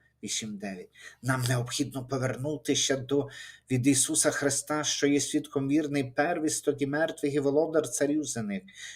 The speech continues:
йому, що полюбив нас і обмив нас від гріхів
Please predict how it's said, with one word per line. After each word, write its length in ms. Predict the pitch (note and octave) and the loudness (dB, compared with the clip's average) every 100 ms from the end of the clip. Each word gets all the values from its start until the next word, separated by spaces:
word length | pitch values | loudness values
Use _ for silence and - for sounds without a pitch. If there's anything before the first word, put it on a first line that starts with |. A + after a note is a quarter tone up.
| - | -6
йому, 400 | B2 C3 C3 C#3+ | 4 6 6 2
що 280 | B2+ - C3+ | -2 0 -2
полюбив 580 | B2 C3+ C3 A#2+ E3 E3 | 2 2 4 4 0 0
нас 400 | D#3 C#3+ - - | -4 -2 -4 -2
і 100 | D3 | 6
обмив 440 | C#3+ B2+ C3 D#3+ D#3 | 6 6 2 -2 0
нас 300 | D3+ C#3+ C3 | -2 -2 -2
від 100 | B2 | 0
гріхів 500 | B2+ B2 C#3+ D3 | 0 0 0 0